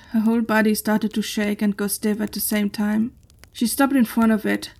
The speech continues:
looking down at the red flesh the fire had exposed, flecks of ashes covering the open wounds.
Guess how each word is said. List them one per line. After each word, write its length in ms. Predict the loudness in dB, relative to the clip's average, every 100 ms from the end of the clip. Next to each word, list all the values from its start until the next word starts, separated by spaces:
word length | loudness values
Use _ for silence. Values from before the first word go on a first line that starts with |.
| -2
looking 320 | 0 4 4
down 300 | 4 4 4
at 100 | 2
the 120 | 0
red 200 | 0 0
flesh 400 | -2 -2 -2 -2
the 80 | -6
fire 360 | -8 -2 0 2
had 160 | 2
exposed, 720 | -2 -4 -8 -4 -2 -4 -6 -12 -20 _
flecks 300 | -2 -2 -2
of 140 | -4
ashes 500 | 0 0 2 -2 -4
covering 440 | -4 -2 0 0 0
the 80 | 0
open 360 | -2 -2 -2
wounds. 460 | 0 0 -2 -4